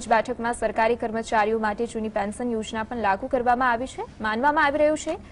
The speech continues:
કે ઝારખંડમાં ચાલી રહેલા રાજકીય સંકટ વચ્ચે પાંચમી સપ્ટેમ્બરે વિધાનસભા બોલાવવામાં આવેલા વિશેષ સત્રમાં વિશ્વાસ મત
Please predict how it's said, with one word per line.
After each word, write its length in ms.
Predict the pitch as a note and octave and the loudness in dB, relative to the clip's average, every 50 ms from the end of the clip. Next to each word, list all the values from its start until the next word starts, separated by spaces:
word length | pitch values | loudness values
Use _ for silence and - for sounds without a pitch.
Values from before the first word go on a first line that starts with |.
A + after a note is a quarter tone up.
| - - - - | -18 -20 -12 -6
કે 160 | - C4+ A#3 - | -4 -2 2 6
ઝારખંડમાં 520 | B3+ A#3 A#3 A#3+ C#4+ D#4 C#4 C#4 C#4+ D4+ - D4 | 6 6 6 4 0 0 2 2 0 0 2 2
ચાલી 260 | B3 A#3+ C4+ C#4 C4 B3+ | 2 2 4 2 0 0
રહેલા 260 | A#3+ C4+ C#4 C#4 B3+ A3+ | 0 0 2 2 4 4
રાજકીય 340 | A3 A#3+ - - F4+ F#4+ - | 2 2 0 -2 -2 -2 -2
સંકટ 320 | D4 C4 A#3+ G#3 G#3 G3 G3 G3+ | -2 -4 -2 -2 -4 -4 -4 -4
વચ્ચે 260 | G3+ - - B3 B3+ D4+ F4+ - - - - - - - - - | -6 -4 -2 0 0 0 -2 -6 -14 -20 -20 -20 -20 -4 2 4
પાંચમી 360 | C4+ C4+ C#4 - F#4 G#4+ - - | 4 4 4 2 -2 0 2 2
સપ્ટેમ્બરે 540 | C4+ B3+ - C#4+ C#4 C#4 C#4 C4+ C#4 D4 B3+ A#3+ | 2 2 4 4 4 4 4 4 4 2 2 0
વિધાનસભા 600 | A3 A#3 A#3+ B3 B3 B3+ A3+ A3 A3 A#3+ B3+ - - - A3 G#3 A3 | -2 -4 -4 -4 -2 -4 -4 -4 -2 -4 -4 -4 -6 -8 -6 -2 0
બોલાવવામાં 480 | A3 A3 A3 A3 A3 A3+ A3+ C#4 D4 C4 | 2 2 2 2 4 2 2 4 2 2
આવેલા 320 | A3+ A3 A#3 A#3+ B3 A3+ A3+ | 2 0 2 0 0 0 -2
વિશેષ 280 | - - A3+ - - - | -4 -4 -4 -4 -2 -4
સત્રમાં 640 | B3+ B3+ - D#4+ C#4+ A3 - F#3+ G3+ F#3+ G3+ B3+ D#4+ - - - - - - - | -4 -2 0 2 2 2 2 0 -2 -4 -4 -4 -8 -12 -16 -20 -20 -16 -12 -10
વિશ્વાસ 480 | B3 A#3+ - C#4 C#4 C4+ D4+ D#4 - - A#3+ A#3+ | -8 -4 0 2 4 4 4 0 -2 -4 -2 0
મત 160 | A#3+ B3 | -2 -2